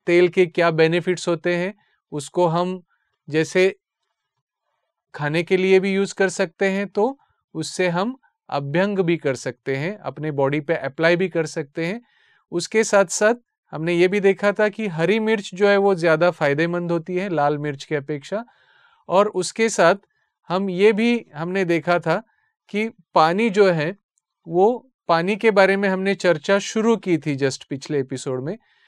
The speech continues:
तो कई बार क्या होता है कि कई लोग ये सोचते हैं कि जितना पानी पियो उतना अच्छा, है ना? सुबह-सुबह उठ के कई बार ये सोचते हैं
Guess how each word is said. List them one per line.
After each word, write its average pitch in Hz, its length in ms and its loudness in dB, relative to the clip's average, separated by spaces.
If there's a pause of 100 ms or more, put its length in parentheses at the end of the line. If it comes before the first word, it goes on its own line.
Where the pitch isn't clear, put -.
(240)
तो 196 100 0
कई 208 240 2
बार 233 200 6
क्या 233 200 4
होता 190 260 2
है 180 240 0 (440)
कि 196 80 -8
कई 202 240 2
लोग 220 220 6
ये 220 120 2
सोचते 214 440 2
हैं 220 100 0
कि 226 200 -2
जितना 226 460 2
पानी 208 360 0
पियो 208 380 0
उतना 185 400 0
अच्छा, 139 520 -6 (460)
है 190 60 -10
ना? 247 100 -6
सुबह-सुबह 196 560 0
उठ 190 180 4
के 196 160 2
कई 190 220 2
बार 190 320 2
ये 170 200 2
सोचते 185 420 -2
हैं 220 140 -4